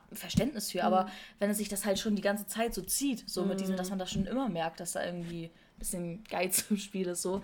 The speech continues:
Speaker 2: Hm.
Speaker 1: Ich weiß nicht, ich find das irgendwie schwierig. Aber wie
Speaker 2: Hm.
Speaker 1: gesagt, wenn jemand absolut in Not ist, dann bin ich die Letzte, die sagt,
Speaker 2: Hm.
Speaker 1: „Find ich affig“ oder
Speaker 2: Hm.
Speaker 1: „Versteh ich nicht“ oder „Hab ich kein Verständnis für“.
Speaker 2: Hm.
Speaker 1: Ähm,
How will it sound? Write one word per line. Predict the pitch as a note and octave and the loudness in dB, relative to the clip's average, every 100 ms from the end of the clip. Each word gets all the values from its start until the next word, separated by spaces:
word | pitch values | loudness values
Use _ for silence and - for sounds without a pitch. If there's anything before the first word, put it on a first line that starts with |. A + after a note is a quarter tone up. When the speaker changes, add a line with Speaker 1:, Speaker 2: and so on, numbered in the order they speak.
| - | -6
Speaker 2:
Hm. | G3 F#3+ - | -8 -8 -8
Speaker 1:
Ich | F3+ | -4
weiß | D#3+ E3 | -4 -4
nicht, | - | -4
ich | |
find | F#3+ | -6
das | - | -4
irgendwie | D#3+ D#3 | -8 -8
schwierig. | - E3+ D#3 D#3+ - - | -10 -8 -8 -10 -14 0
Aber | F#3+ | 4
wie | G3+ | 6
Speaker 2:
Hm. | |
Speaker 1:
gesagt, | A3 G3+ G#3+ | 4 2 0
wenn | G3+ | 0
jemand | G3 G3+ | 2 0
absolut | G#3 G3 G3 | -4 -6 -4
in | F3+ | 0
Not | F#3+ A3+ | 2 2
ist, | G3 F3+ | 0 -2
dann | |
bin | F3 | -2
ich | F#3 | 0
die | |
Letzte, | F3+ F#3+ G3+ | 0 0 -2
die | F3+ | 2
sagt, | F3+ F3 - | 2 2 -2
Speaker 2:
Hm. | F#3 F3+ | -10 -8
Speaker 1:
„Find | F3+ F3+ | -6 -6
ich | - | -4
affig“ | F#3+ E3 F#3+ | -4 -4 -4
oder | D#3+ D#3+ D#3+ - | 0 2 2 -2
Speaker 2:
Hm. | G#3 F#3+ - - | -8 -8 -14 -8
Speaker 1:
„Versteh | - F#3+ G#3+ | -4 0 2
ich | F3+ D#3+ | 2 0
nicht“ | E3+ | -2
oder | F3 | -2
„Hab | F3 | -4
ich | |
kein | - F3 | -8 -8
Verständnis | F3 F#3 F#3+ E3+ - | -4 -2 -2 -4 -6
für“. | - E3 - - | -6 -8 -10 -10
Speaker 2:
Hm. | G3+ - - - - - | -10 -10 -20 -20 -14 -4
Speaker 1:
Ähm, | F3 E3+ E3 E3 | -2 -2 -6 -8